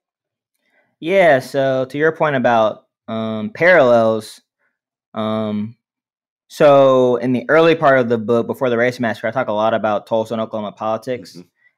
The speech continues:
Speaker 1: and sort of these efforts by black folks to go appeal to the mayor for get rid of, to eliminate Jim Crow
Speaker 2: Mm-hmm.
Speaker 1: and to appeal to even the president to eliminate Jim Crow in Oklahoma. And all the things just get shot down again and again and again.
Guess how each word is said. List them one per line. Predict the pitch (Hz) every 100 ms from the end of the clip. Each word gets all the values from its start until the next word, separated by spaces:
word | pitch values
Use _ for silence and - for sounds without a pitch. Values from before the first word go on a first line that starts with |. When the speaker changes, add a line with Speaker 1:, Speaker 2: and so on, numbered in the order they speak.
| -
Speaker 1:
and | 107
sort | 110
of | 117
these | 117
efforts | 113 117 113
by | 110
black | 101 107 113 -
folks | 120 110
to | -
go | 107 107
appeal | - 120 113
to | 113
the |
mayor | 107 104 110 110 104
for | 113 104 101 101 95 _
get | 110
rid | 113 110
of, | 95 _
to | 117 107 107
eliminate | 117 117 110
Jim | 104 113
Crow | 110 - 110 110 110 107 107
Speaker 2:
Mm-hmm. | _ - _ _
Speaker 1:
and | 113 107
to | 117
appeal | 110 - 131
to | 131
even | 127 117
the |
president | 113 131 123 123 123 120
to | 120
eliminate | 117 117 117 117
Jim | 117 117
Crow | 123
in | 113
Oklahoma. | 113 107 113 117
And | 110
all | 131
the | 135
things | 127 123
just | 110 107
get | 101
shot | 120 95
down | 92 95
again | 95 98
and | 95 90
again | 82 80
and | 73
again. | 71 69